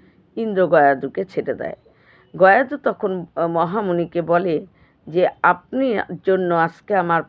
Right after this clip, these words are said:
প্রাণ রক্ষা হলো, শুধু আমার না, আমার সন্তানেরও প্রাণ রক্ষা হলো।" তখন মহামুনি বলে যে, "যতদিন তোমার, আহ, স্বামী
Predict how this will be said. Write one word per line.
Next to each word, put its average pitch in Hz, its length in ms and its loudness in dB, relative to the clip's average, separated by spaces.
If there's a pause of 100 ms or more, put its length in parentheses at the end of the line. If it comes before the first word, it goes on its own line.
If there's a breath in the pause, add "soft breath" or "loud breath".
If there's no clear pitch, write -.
প্রাণ 175 380 4
রক্ষা 165 440 -2
হলো, 147 380 -2
শুধু 175 420 -6
আমার 170 340 0
না, 156 440 -2
আমার 143 280 -2
সন্তানেরও 175 840 -4
প্রাণ 127 400 -6 (380)
রক্ষা 147 440 0
হলো।" 127 280 -8 (920 soft breath)
তখন 175 340 -2
মহামুনি 160 540 -4
বলে 151 360 0
যে, 147 200 -6
"যতদিন 240 720 -2 (100)
তোমার, 170 440 0 (480 soft breath)
আহ, 160 460 2
স্বামী 180 540 0